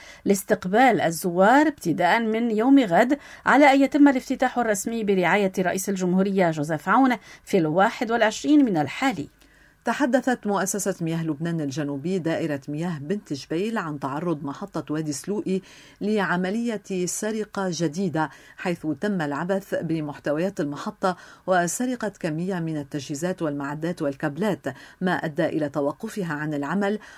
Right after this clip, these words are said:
Speaker 2: وتغذية القرى والبلدات المستفيدة بالمياه. وباشرت المؤسسة اتخاذ الإجراءات القضائية اللازمة للادعاء على الفاعلين وملاحقتهم أمام القضاء المختص.
Speaker 1: تزامنا مع انعقاد مجلس النواب غدا، أعلنت المديرية العامة لقوى الأمن الداخلي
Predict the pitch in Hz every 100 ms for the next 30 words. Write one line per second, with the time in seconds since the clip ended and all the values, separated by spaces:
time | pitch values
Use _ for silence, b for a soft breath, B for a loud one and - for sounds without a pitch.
0 | B 208 208 208 247 254 247 - 151 220
1 | 220 175 160 151 151 180 196 170 151 -
2 | 294 196 175 151 151 165 180 277 B B
3 | B - 214 220 277 277 254 247 226 -
4 | 226 220 226 196 - 208 220 190 170 185
5 | 202 180 190 - 165 170 185 175 175 190
6 | 156 151 143 147 156 - 147 156 156 190
7 | 147 147 139 - 156 143 160 208 208 B
8 | B B - 233 254 247 160 139 - -
9 | 202 202 175 147 143 _ _ 190 190 156
10 | 139 - 139 139 - 151 185 - - 123
11 | - - 143 b b b - 269 277 302
12 | 285 254 233 214 196 185 - 214 208 185
13 | 190 185 190 190 - 190 185 180 170 170
14 | 180 180 196 180 175 160 214 247 302 285
15 | 220 170 156 - 196 190 175 190 180 165
16 | 175 185 180 160 185 185 170 156 180 175
17 | 170 180 170 175 185 175 196 262